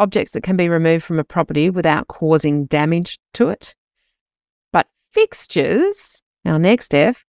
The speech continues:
are items that cannot be removed without damaging either the property or the fixture itself. So, you know, it might be a cupboard or something that's screwed in, air conditioning unit.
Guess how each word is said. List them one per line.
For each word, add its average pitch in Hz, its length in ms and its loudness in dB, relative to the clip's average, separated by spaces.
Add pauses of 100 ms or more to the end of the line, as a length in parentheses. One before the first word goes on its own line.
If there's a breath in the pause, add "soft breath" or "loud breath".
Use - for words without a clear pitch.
(360)
are - 120 0
items 214 340 2
that - 180 -2
cannot - 760 0
be 180 160 0
removed 151 640 -2
without 151 320 0
damaging 151 500 0
either 151 300 0
the 139 120 -2
property 220 600 0
or 170 240 0
the 175 80 -2
fixture - 480 -4
itself. - 480 -2
So, 139 300 -2
you 139 100 -2
know, 135 100 0
it 135 40 0
might 135 160 2
be 139 60 -2
a 127 40 0
cupboard 143 560 0
or 131 100 2
something - 240 0
that's - 160 -2
screwed 160 320 2
in, 160 140 2
air 143 160 4
conditioning 156 500 0
unit. 156 480 2